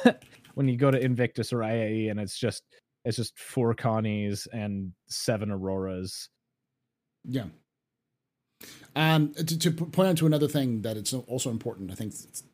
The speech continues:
Speaker 2: before we move on to the next question, um, I think this year was, to kind of pack back this up, this year was Drake. They did the entire rework of the, they did the work of the, the Vulture, the Corsair, and the Cutter all at once.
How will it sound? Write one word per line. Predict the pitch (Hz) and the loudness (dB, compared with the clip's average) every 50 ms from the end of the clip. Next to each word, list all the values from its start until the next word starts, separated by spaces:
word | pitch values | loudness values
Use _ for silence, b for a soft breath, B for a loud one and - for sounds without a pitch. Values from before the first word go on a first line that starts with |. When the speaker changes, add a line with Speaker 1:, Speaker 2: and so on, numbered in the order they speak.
| _ - | _ -6
Speaker 2:
before | - 131 139 143 | -4 -2 -2 0
we | 123 | 0
move | 127 120 117 110 | 0 0 0 -2
on | 110 107 107 | -2 -2 -2
to | 101 | -4
the | 101 98 | -4 -4
next | 95 92 - - | -6 -6 -8 -6
question, | - 113 104 - - 92 87 90 - b b b b b b b b _ - | -6 -4 -4 -4 -6 -8 -10 -10 -14 b b b b b b b b _ -8
um, | 101 104 101 98 92 95 92 - - _ _ _ _ - | -6 -4 -4 -4 -4 -6 -8 -8 -12 _ _ _ _ -10
I | - | -2
think | - 175 185 - - _ _ - | -2 -2 -2 -2 -12 _ _ -16
this | - 110 117 170 180 - - 190 | -6 4 6 8 8 8 8 8
year | 185 165 156 | 8 8 8
was, | 131 117 123 123 117 113 113 - - - - - - | 8 6 2 2 2 2 2 2 0 0 -2 -8 -8
to | - 131 | -6 -6
kind | 110 - - - 131 117 | -6 -4 0 0 0 0
of | 107 - | 0 -2
pack | - 120 110 - | -4 -4 -4 -4
back | - 110 107 | -6 -6 -4
this | - 117 - | -4 -2 0
up, | 151 135 - - | 0 0 -2 0
this | - 147 147 - | 0 2 4 6
year | 165 | 6
was | 143 110 | 4 4
Drake. | - - 123 90 - - - _ _ _ _ _ _ _ _ _ _ _ _ _ _ _ _ _ - | 2 -2 -2 -2 -4 -14 -20 _ _ _ _ _ _ _ _ _ _ _ _ _ _ _ _ _ -2
They | - 123 | -2 0
did | 117 127 123 110 | 2 2 0 0
the | 107 113 | 0 -2
entire | 107 104 - - - - 151 160 165 | -2 -2 -4 -4 0 4 6 6 8
rework | 165 160 156 147 147 143 143 143 139 - - - _ _ - | 8 8 8 8 6 6 4 2 0 -4 -14 -18 _ _ -8
of | - 120 120 117 113 110 101 - - - - | -6 -4 -2 0 -2 -2 -4 -6 -10 -10 -8
the, | 113 104 113 107 104 101 98 95 | -6 -4 -4 -4 -2 -4 -4 -2
they | 113 120 110 | -2 -2 -2
did | 117 113 | -2 -2
the | 113 113 | -2 0
work | 131 156 156 165 | 0 2 2 2
of | 139 120 | 2 2
the, | 135 127 120 117 | 2 2 0 0
the | 98 110 | -2 -2
Vulture, | 104 131 143 160 160 - 185 180 175 170 165 B B B B _ _ - | 0 2 2 2 4 4 4 4 4 4 2 B B B B _ _ -8
the | 113 | -8
Corsair, | 107 - 156 175 160 165 165 147 139 135 135 120 - - _ _ - - | -4 2 2 4 4 6 6 6 6 4 4 2 -2 -10 _ _ -2 2
and | 143 156 160 | 4 6 6
the | |
Cutter | 156 160 147 127 120 110 104 - _ _ _ - | 6 4 2 2 2 0 -2 -6 _ _ _ -6
all | 117 123 135 139 | 0 0 0 2
at | 107 | 2
once. | 120 107 90 82 - - - | -2 -2 0 0 0 0 0